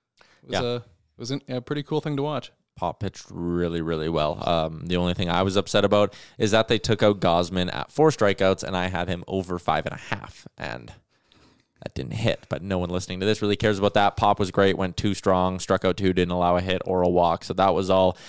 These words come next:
Speaker 2: fine and dandy. The bullpen as a whole was, eh, you know, fine in that game as
Speaker 1: Yep.
Speaker 2: well. Romano picked up his thirty-sixth save, and the Jays walked away with a sweep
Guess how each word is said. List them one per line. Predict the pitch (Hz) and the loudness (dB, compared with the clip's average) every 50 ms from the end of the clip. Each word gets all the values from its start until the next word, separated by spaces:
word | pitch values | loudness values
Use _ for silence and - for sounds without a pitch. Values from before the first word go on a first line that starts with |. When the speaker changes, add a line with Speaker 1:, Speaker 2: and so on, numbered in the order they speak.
| - - - | -20 -18 -4
Speaker 2:
fine | - 107 95 95 95 | -2 0 2 2 2
and | 95 95 92 | 0 0 2
dandy. | 92 92 92 92 92 92 95 95 | 2 2 2 2 2 2 2 0
The | 87 92 87 | 0 0 0
bullpen | 82 92 95 92 - 92 90 | 2 2 4 4 2 0 0
as | 87 85 82 | -2 -4 -6
a | - | -8
whole | - - - 117 120 117 113 113 | -6 -2 0 2 2 0 -2 -4
was, | 123 131 - 190 247 | -8 -10 -12 -12 -14
eh, | - - - - - - - | -16 -16 -18 -20 -20 -20 -20
you | - | -18
know, | - - - - - | -18 -18 -20 -20 -6
fine | - - 80 80 82 90 92 92 | -4 -4 -2 -2 -4 -4 -4 -4
in | 82 92 92 | -4 -2 0
that | 92 90 90 90 | 0 0 -2 -2
game | 95 95 92 95 92 92 | -2 0 0 0 0 -2
as | 90 85 | -4 -2
Speaker 1:
Yep. | - 90 | 0 2
Speaker 2:
well. | 90 92 92 | 2 4 4
Romano | 90 90 87 87 87 90 90 87 | 4 2 2 0 0 2 0 0
picked | - 104 92 - | 0 -2 -4 -4
up | 92 - | -6 -6
his | 95 - | -8 -8
thirty-sixth | - - 92 87 90 90 - - 87 - - - | -6 -6 -6 -4 -6 -6 -8 -8 -8 -10 -10 -2
save, | - 147 147 147 143 - - - - - - - | 2 4 6 6 4 4 0 -6 -16 -20 -8 -6
and | 113 120 | -4 -2
the | 120 113 | -2 -2
Jays | 95 123 131 139 131 113 | 0 2 2 2 2 4
walked | 127 127 123 - | 2 2 2 2
away | 110 101 101 101 | 2 4 4 4
with | 98 95 95 | 4 2 0
a | 95 | -2
sweep | - - - 92 95 90 - - | -4 -6 -4 -4 -6 -6 -6 -6